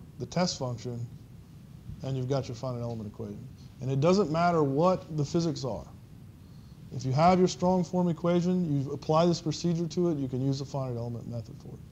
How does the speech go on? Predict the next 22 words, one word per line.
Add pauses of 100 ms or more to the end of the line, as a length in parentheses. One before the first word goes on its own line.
(340)
It's
very,
very (500)
step
one,
step
two,
step
three. (400)
Right? (1040)
And (680)
so, (2000)
you
know,
finally,
w-,
we've
been
playing
with
this,
uh,